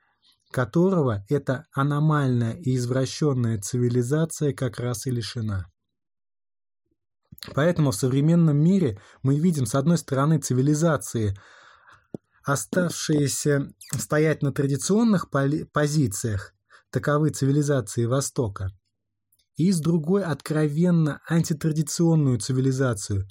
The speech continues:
или цивилизацию современного Запада.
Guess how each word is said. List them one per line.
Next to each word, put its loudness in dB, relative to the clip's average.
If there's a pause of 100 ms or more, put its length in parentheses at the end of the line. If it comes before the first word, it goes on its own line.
(240)
или 2 (100)
цивилизацию -2
современного -2
Запада. -6